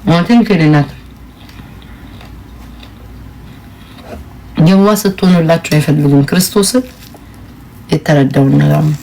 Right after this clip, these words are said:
It's okay። በሰው ተሸፍናችኋል።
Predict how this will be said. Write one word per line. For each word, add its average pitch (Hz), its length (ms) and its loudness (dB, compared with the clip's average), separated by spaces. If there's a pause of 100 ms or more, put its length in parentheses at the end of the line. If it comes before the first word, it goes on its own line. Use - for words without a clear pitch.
It's 185 220 0
okay። 202 300 0 (840)
በሰው 190 340 2
ተሸፍናችኋል። 147 920 0